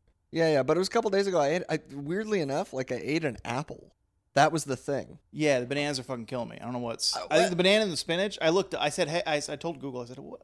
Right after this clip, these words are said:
Speaker 2: uh, what's the acidic content
Speaker 1: Hey,
Speaker 2: of this spinach here?"
Speaker 1: listen.
Speaker 2: 'Cause I'm drink-, eating a lot of fucking <laughs> spinach lately. And it said it's huge. So I gotta stop with this. I'm,
Speaker 1: Oh,
Speaker 2: I might have to go back
Speaker 1: uh-huh.
Speaker 2: to oats for a bit.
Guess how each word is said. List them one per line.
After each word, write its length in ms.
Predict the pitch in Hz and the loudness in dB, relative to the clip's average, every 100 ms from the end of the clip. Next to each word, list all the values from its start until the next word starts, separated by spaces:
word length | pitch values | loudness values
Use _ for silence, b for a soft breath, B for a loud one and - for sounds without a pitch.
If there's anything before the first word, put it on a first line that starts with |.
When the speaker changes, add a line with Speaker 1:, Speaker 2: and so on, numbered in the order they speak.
| - | -18
Speaker 2:
uh, 180 | 127 202 | -16 -16
what's 360 | 247 349 - | -16 -16 -14
the 100 | - | -12
acidic 360 | 151 - - - | -8 -6 -6 -6
content 220 | - - | -4 -4
Speaker 1:
Hey, 40 | 123 | -6
Speaker 2:
of 80 | |
this 140 | 110 - | -6 -6
spinach 420 | - 110 - - | -6 -8 -14 -10
here?" 80 | 185 | -6
Speaker 1:
listen. 160 | 175 - | -6 -6
Speaker 2:
'Cause 100 | 285 | -8
I'm 100 | 302 | -8
drink-, 200 | 247 - | -14 -10
eating 180 | 175 131 | -10 -10
a 60 | |
lot 420 | 98 123 120 156 - | -16 -14 -12 -14 -16
of 80 | - | -16
fucking 300 | - - - | -18 -16 -8
<laughs> 20 | |
spinach 460 | - - - 208 | -4 -2 -4 -6
lately. 400 | 226 165 160 143 - B B B B _ 139 | -4 -4 -4 -8 -12 B B B B _ 0
And 240 | 139 139 | 2 2
it 80 | - | 0
said 200 | 147 - | 0 0
it's 120 | - | 0
huge. 420 | - 143 98 - | 0 0 -2 -6
So 180 | - 165 | 0 4
I 100 | 185 | 6
gotta 160 | 233 240 | 4 2
stop 420 | - 208 190 131 | 6 8 8 8
with 80 | 127 127 | 8 8
this. 60 | |
I'm, 100 | 127 117 | 6 4
Speaker 1:
Oh, 100 | 113 | 4
Speaker 2:
I 40 | |
might 60 | 120 | 2
have 80 | 117 | 4
to 20 | |
go 60 | 120 | 4
back 100 | - | 4
Speaker 1:
uh-huh. 80 | 147 | 2
Speaker 2:
to 60 | 127 | 0
oats 200 | 120 - | -2 -4
for 140 | 104 | -8
a 40 | |
bit. 240 | - 90 | -8 -10